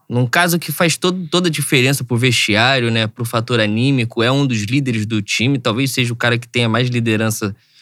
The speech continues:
sobre os jogadores. Então, eles têm o direito de se manifestar. Agora, quanto a,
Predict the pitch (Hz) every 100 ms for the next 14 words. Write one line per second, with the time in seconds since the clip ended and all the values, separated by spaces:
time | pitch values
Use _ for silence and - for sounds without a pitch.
0 | _ - 120 110 117 113 95 120 143 120
1 | - - _ _ _ _ - 135 185 233
2 | - 185 175 131 143 139 123 120 127 127
3 | 117 123 - 90 85 - - _ _ _
4 | _ _ 117 117 127 127 123 175 180 175
5 | 180 165 156 139 123 107 104